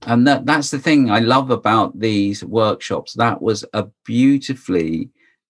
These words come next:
actually intense emotional experience, because I thought, "I'm there with Tony. I've come from England. There's these people here in the seminar. I've said we're gonna write a song. Oh shit,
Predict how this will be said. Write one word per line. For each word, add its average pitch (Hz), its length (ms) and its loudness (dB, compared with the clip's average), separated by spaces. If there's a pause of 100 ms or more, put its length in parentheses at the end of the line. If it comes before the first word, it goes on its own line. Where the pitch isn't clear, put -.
actually 104 800 -2
intense 107 800 -2
emotional 101 1040 -2
experience, 87 880 -6 (840)
because 104 320 0
I 95 100 4
thought, - 340 -2
"I'm 113 220 2
there 113 240 4
with 104 140 -4
Tony. 98 440 2
I've 95 140 0
come 104 300 -2
from 98 180 -2
England. 87 680 0 (300)
There's 98 180 -2
these 101 200 -2
people 92 480 -2
here 92 300 2
in 87 100 -2
the 87 80 -4
seminar. 87 680 -4 (300)
I've 104 280 0
said 92 240 0
we're 90 140 0
gonna 92 200 0
write 90 340 -2
a - 40 -10
song. 82 580 -6 (380)
Oh 95 320 2
shit, 87 520 -2